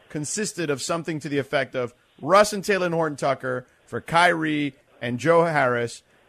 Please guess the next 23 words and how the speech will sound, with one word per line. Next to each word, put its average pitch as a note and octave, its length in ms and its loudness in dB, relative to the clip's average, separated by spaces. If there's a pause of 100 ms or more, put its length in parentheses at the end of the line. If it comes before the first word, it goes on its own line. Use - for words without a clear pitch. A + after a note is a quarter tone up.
and C#3 400 -2 (160)
the C3+ 120 -4
Nets F#3+ 340 4
wanted E3 260 2
the D3 60 -4
Lakers C#3+ 380 -2
to C#3 80 -10
give C3+ 160 -2
up B2 180 0
both C#3 220 -2
their B2+ 160 -4
picks, B2 320 -4
twenty-seven B2+ 580 -6
and A2 100 -8
twenty-nine. G2+ 580 -10 (560)
Now, E3 300 2 (100)
I A#3 180 4
say A#3 220 0
you F#3 180 -2
do F#3 220 -4
that D#3 260 2
deal C3+ 240 -2
because B2+ 600 0